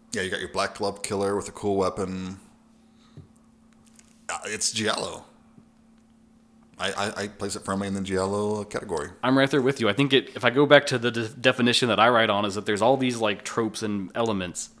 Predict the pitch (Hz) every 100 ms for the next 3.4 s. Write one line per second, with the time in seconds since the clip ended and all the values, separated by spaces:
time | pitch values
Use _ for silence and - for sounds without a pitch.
0 | _ _ _ 101 104 113 110 117 - -
1 | 127 - 117 117 117 110 107 98 98 110
2 | - 104 98 101 123 104 98 110 117 98
3 | 95 92 92 87